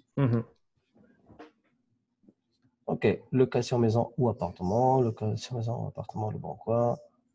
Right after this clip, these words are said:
Speaker 2: appartement pas cher. Ok, ça. Hop.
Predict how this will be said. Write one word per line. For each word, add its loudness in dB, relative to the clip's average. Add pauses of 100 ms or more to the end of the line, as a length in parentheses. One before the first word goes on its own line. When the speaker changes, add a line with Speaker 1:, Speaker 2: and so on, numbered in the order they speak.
(460)
Speaker 2:
appartement -8 (100)
pas -6
cher. 2 (520)
Ok, -6 (340)
ça. -2 (1300)
Hop. -4